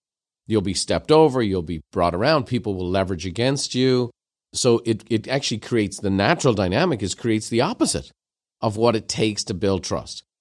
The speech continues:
And it becomes distrust. I was on the golf course, uh, yesterday with my brother.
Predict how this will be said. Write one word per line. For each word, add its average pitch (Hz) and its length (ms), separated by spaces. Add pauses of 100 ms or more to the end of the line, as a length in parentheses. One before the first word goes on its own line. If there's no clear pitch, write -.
(140)
And 107 160
it 101 160
becomes 127 400
distrust. 95 520 (360)
I 120 80
was 117 120
on 135 120
the 120 80
golf 120 280
course, 95 480
uh, 95 100
yesterday 104 440
with 87 140
my 92 100
brother. 92 320